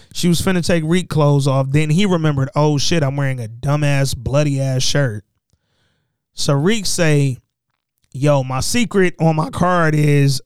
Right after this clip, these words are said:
a teacher at Stansfield is having sex with a student." She was like, "Nigga, what?"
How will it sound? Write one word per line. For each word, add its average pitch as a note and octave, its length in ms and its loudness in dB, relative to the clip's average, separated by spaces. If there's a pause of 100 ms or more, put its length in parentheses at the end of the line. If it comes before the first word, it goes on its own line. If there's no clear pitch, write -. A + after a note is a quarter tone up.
(140)
a C3 200 0
teacher E3 360 0
at C#3+ 120 0
Stansfield D3 480 0
is C3 60 0
having C3+ 220 0
sex C3 260 -4
with A#2+ 100 -4
a A#2+ 40 -4
student." B2+ 360 -2
She - 140 0
was F3 140 0
like, A2+ 180 -8
"Nigga, B2 260 -4
what?" D3 360 -2